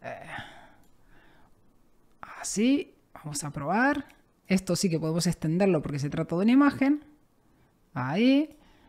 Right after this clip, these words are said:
Pero claro, esto ya, bueno, esto ya es cuestión de gusto, <laughs> claro. No tiene sentido que, que vaya caminando y que el fondo no se mueva.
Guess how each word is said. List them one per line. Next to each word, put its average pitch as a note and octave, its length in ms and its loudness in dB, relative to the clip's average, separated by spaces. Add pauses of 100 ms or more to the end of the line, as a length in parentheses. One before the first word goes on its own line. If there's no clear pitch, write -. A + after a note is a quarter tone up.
(120)
Pero D#3 200 -2
claro, G3+ 260 6 (240)
esto A#3 240 6
ya, A#3+ 200 10
bueno, G#3+ 240 8
esto F#3+ 180 6
ya A#3 120 12
es A#3 60 6
cuestión A3 340 6
de E3+ 80 4
gusto, A3 380 6
<laughs> - 0 -
claro. G3+ 380 10 (720)
No G#3 160 6
tiene G#3+ 160 6
sentido A3 420 8
que, F#3+ 340 6
que F#3 80 2
vaya F#3+ 200 8
caminando G3+ 360 8
y - 20 6
que G#3+ 80 4
el F#3 60 6
fondo G3+ 360 4
no G3 220 6
se F#3+ 160 4
mueva. F#3+ 460 6